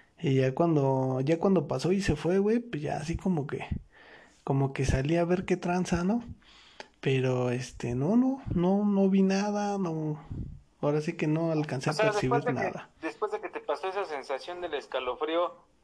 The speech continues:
Speaker 1: Ujú.
Speaker 2: y dices que ya se fue,
Speaker 1: Ujú.
Speaker 2: este, ya tu,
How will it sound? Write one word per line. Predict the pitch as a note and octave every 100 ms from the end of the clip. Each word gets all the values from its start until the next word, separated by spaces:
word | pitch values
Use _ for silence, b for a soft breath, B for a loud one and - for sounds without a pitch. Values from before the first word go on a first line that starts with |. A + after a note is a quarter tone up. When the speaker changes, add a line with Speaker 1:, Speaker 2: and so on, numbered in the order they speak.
| -
Speaker 1:
Ujú. | C#3 C#3 F#3+
Speaker 2:
y | A#3+ B3
dices | C#4 - D#3 -
que | C3
ya | C3 C3+
se | C3+ B2+ G#2+ G#2
fue, | D3+ C#3+ D#3+ E3 - -
Speaker 1:
Ujú. | D3 D3 G3+ - - - _ - -
Speaker 2:
este, | - - G#2 G2 G2+
ya | A2+ A#2 B2 B2+ B2+ -
tu, | A#2+